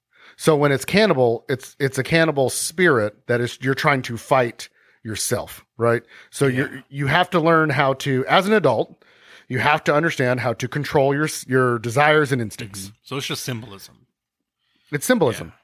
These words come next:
Speaker 1: If you're gonna eat all day, you're, and you're not gonna exercise, you're gonna be fat.
Speaker 2: <laughs>
Speaker 1: Facts. If you're just gonna, if you can't control your, um, your,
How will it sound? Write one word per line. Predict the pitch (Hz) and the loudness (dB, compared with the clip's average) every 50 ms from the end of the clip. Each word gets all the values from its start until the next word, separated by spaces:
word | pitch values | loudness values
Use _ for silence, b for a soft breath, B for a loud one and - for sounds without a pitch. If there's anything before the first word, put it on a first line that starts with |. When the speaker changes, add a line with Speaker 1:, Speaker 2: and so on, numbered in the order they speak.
| _ _ _ _ _ _ _ _ _ _ _ _ _ | _ _ _ _ _ _ _ _ _ _ _ _ _
Speaker 1:
If | - 147 127 | -4 -2 0
you're | 196 | 2
gonna | 185 208 190 175 | 2 2 2 2
eat | - 190 202 196 | 2 2 4 4
all | 196 202 | 4 4
day, | 180 180 165 151 156 151 151 - - | 4 4 4 4 4 2 0 -4 -10
you're, | 135 139 - - | -10 -10 -8 -4
and | 147 139 135 | -2 -2 0
you're | 131 135 | 2 2
not | 151 151 160 | 2 2 2
gonna | - 156 151 | 2 2 2
exercise, | 147 - - - 151 135 131 - | 2 0 0 2 2 2 2 2
you're | 120 | -2
gonna | 120 117 101 | -4 -4 -4
be | 110 | -6
fat. | - - - 95 - _ _ _ _ _ _ _ _ | -8 -8 -10 -10 -12 _ _ _ _ _ _ _ _
Speaker 2:
<laughs> | _ - - - - 139 _ - | _ -20 -18 -14 -16 -14 _ -6
Speaker 1:
Facts. | - 135 107 - - - - - - b b b b b b b b b | -2 -2 -2 -2 -4 -8 -10 -12 -12 b b b b b b b b b
If | 147 143 139 | 0 0 2
you're | 165 180 180 | 2 2 2
just | 180 - - | 2 2 2
gonna, | 180 165 156 147 123 | 2 2 2 2 2
if | 143 139 - 151 | 0 0 0 -2
you | 139 | -4
can't | - 180 165 143 | -2 -2 0 0
control | 151 143 - 175 165 165 160 | -2 -2 2 2 2 2 2
your, | 156 156 147 143 143 143 113 127 | 2 0 2 2 0 0 0 0
um, | 131 127 123 123 120 123 123 120 _ _ _ _ - | 0 0 0 -2 -4 -8 -10 -12 _ _ _ _ -8
your, | 127 123 135 131 131 127 127 123 123 123 120 117 | -4 0 0 2 2 0 0 -2 -2 -4 -6 -10